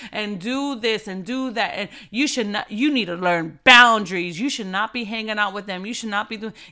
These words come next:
guess what? Well, now we celebrate holidays together. And guess who's happy?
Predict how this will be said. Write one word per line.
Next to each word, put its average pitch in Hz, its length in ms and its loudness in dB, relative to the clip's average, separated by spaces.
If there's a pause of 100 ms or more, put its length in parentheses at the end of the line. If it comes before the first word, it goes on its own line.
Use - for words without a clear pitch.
guess 254 280 2
what? 262 280 0
Well, 190 200 -6
now 214 260 -2
we 330 120 -4
celebrate 220 440 -6
holidays 175 420 -4
together. 170 340 -10
And 165 140 -12
guess 269 240 -2
who's 285 180 -6
happy? 165 400 -2